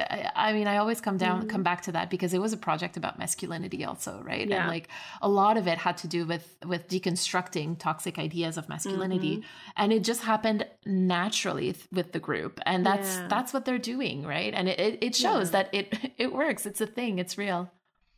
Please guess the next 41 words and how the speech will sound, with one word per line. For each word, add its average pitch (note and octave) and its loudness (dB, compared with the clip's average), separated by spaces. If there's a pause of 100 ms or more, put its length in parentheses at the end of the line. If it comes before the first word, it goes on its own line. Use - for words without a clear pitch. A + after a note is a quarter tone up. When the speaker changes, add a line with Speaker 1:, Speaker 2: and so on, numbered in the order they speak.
Speaker 2:
Yeah, F#3+ -8 (180)
that's B3+ -6
so D4+ -6
nice. F3 -10 (280)
Speaker 1:
We C#4+ 4
cut C#4+ 2
back C#4 0
to D#4 2
Steed C4 2
and C4+ 0
Izzy, G3+ 0
and G#3+ 2
Izzy A#3 2
is E4+ 4
basically A3 0
telling G3 0
Steed F3+ 0
that, - -2
like, F#3+ 0
he - 0
amazes E4+ 4
him G3 -2
because C4 0
he's B3 0
met C4 2
so D4+ 4
many C#4 4
better C4 2
men B3+ 4
than A3 0
him, - -4 (120)
uh, G#3+ 4 (260)
but A#3 0
they're A#3+ 4
all A#3+ 6
dead. A#3+ 2 (380)
And G#3 4
I G3+ 6
quote, A#3 4 (200)
"And G#3+ 4
somehow D#4 4